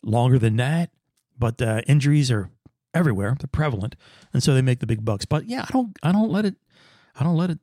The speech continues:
dictate my feelings, man. You know, I'm gonna choose sleep all, all day long. <laughs> So we talked that a little bit. We went into movies.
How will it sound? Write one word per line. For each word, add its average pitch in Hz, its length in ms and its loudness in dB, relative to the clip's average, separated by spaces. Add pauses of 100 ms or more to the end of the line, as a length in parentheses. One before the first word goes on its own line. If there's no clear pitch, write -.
(120)
dictate 170 360 0
my 143 180 2
feelings, 92 440 -4
man. 98 320 -4 (120)
You - 80 -2
know, 120 220 2
I'm 131 120 0
gonna 160 160 2
choose 143 340 0
sleep 165 320 0
all, 127 240 0 (100)
all 135 100 2
day 147 140 2
long. 139 340 0
<laughs> - 40 -12 (1600)
So 170 120 0
we 180 80 6
talked 170 260 -2
that 143 220 0
a - 20 0
little 143 160 2
bit. 143 320 2
We 147 80 4
went 160 160 2
into 185 180 0
movies. 139 540 2